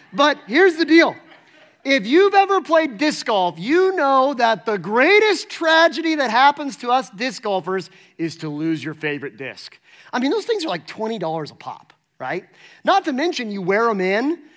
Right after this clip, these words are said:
right? And so you get 'em, you get 'em set up where they actually fly different.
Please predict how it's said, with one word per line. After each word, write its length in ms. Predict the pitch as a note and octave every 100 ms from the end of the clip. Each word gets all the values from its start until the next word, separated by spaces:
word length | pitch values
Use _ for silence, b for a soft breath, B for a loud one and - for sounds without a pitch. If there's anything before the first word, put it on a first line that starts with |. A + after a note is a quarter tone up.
| b b
right? 280 | G3+ A3 C#4
And 160 | A3
so 120 | E3+ B3+
you 200 | G#3+ G#3
get 200 | A3 E4
'em, 480 | C4+ F#3+ - F3 F3+
you 120 | F#3
get 160 | F3
'em 120 | E4+ C4
set 240 | - C4+
up 180 | D#4+ E4
where 100 | G#3
they 100 | G3+
actually 340 | A3 A#3+ F#3+
fly 360 | - F#3+ F#3+ A#3
different. 400 | B3+ C4 D#4